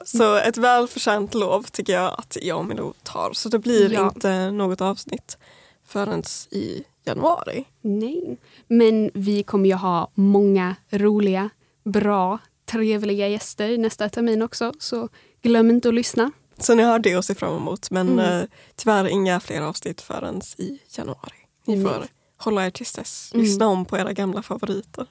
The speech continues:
Speaker 2: Ja.
Speaker 1: <laughs>
Speaker 2: Shoutout till, eh, den personen som frågade var Spodden-avsnittet var förra veckan. True fan,
Speaker 1: <laughs>
Speaker 2: faktiskt.
Speaker 1: Eh, vi vill tacka Spikens Musikhjälp som <laughs>
Speaker 2: Nej, vi, vi vill,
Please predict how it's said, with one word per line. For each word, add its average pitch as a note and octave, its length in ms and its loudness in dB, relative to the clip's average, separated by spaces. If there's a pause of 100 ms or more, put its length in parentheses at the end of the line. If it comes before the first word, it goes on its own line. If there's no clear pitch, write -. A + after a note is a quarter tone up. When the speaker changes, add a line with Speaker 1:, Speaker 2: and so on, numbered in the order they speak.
Speaker 2:
Ja. A#3+ 380 -2 (320)
Speaker 1:
<laughs> D#4 320 -2
Speaker 2:
Shoutout A3 560 0 (140)
till, G#3 440 -2
eh, G3 280 -4 (560)
den G3+ 260 0
personen G3 540 2
som G3 260 0
frågade F#3+ 460 -2
var F#3+ 540 -4
Spodden-avsnittet F#3+ 1080 -2
var F#3+ 240 -2 (140)
förra F#3+ 280 0
veckan. F#3+ 380 -4 (540)
True A#3+ 140 0
fan, F#3+ 440 -4
Speaker 1:
<laughs> A#3 220 2
Speaker 2:
faktiskt. B3+ 440 4 (600)
Speaker 1:
Eh, A3+ 520 0
vi A#3+ 100 -2
vill B3+ 120 0
tacka C4+ 240 -4
Spikens A#3 440 0
Musikhjälp B3 760 0
som G#3 360 2
<laughs> F#4+ 500 6
Speaker 2:
Nej, D4+ 360 8
vi, - 160 6
vi D#4+ 60 6
vill, E4 180 6